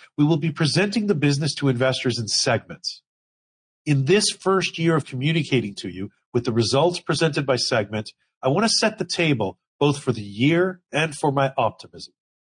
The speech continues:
and to ask for your patience as we learn a new language together. In domains,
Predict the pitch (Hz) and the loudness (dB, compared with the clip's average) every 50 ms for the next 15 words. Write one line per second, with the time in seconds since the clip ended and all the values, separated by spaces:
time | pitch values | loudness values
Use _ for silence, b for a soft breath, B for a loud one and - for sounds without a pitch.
0 | _ _ _ _ - 147 143 - - - - 185 214 233 220 - - - 233 233 | _ _ _ _ -4 -2 0 0 0 0 0 0 0 0 0 -2 -2 0 2 2
1 | 214 220 - 151 131 120 113 - 131 117 117 - - _ - 113 98 110 113 104 | 2 2 2 2 2 2 2 0 -2 -4 -6 -10 -8 _ -6 -4 -4 -4 -4 -4
2 | 104 104 123 127 135 131 127 117 113 110 110 110 104 92 92 92 - 90 85 - | -2 0 2 2 4 2 0 0 0 0 2 2 0 0 -2 -4 -8 -10 -10 -8
3 | - - 85 82 80 76 82 85 - _ _ _ _ _ _ _ _ _ _ _ | -8 -8 -10 -10 -12 -14 -16 -20 -20 _ _ _ _ _ _ _ _ _ _ _
4 | _ _ _ _ _ _ _ _ _ _ - 143 131 139 139 127 139 143 165 190 | _ _ _ _ _ _ _ _ _ _ 0 2 4 4 4 2 2 2 4 2
5 | 214 214 208 202 - - | 2 0 0 -4 -6 -6